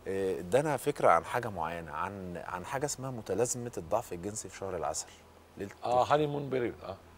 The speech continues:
Speaker 2: هاني-،
Speaker 1: آه،
Speaker 2: آه،
Speaker 1: هاني مون
Speaker 2: امبتنس.
Speaker 1: امبتنس.
Speaker 2: امبتنس، آه.
Speaker 1: تمام. آه، دي على فكرة مشهورة في الشرق الأوسط. احنا
Speaker 2: توتر.
Speaker 1: بنتكلم عن حاجات،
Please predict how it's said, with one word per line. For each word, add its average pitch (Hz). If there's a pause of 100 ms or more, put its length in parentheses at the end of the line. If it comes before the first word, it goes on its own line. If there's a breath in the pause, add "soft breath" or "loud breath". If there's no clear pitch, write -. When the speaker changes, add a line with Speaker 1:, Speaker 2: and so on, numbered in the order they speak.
(140)
Speaker 2:
هاني-، 123
Speaker 1:
آه، 120
Speaker 2:
آه، 110
Speaker 1:
هاني 104
مون 135
Speaker 2:
امبتنس. 120
Speaker 1:
امبتنس. 143
Speaker 2:
امبتنس، -
آه. - (380 loud breath)
Speaker 1:
تمام. 92 (640 soft breath)
آه، 87
دي 87
على 95
فكرة 123 (720)
مشهورة 120
في -
الشرق -
الأوسط. - (680)
احنا -
Speaker 2:
توتر. 185
Speaker 1:
بنتكلم 123
عن 104
حاجات، 107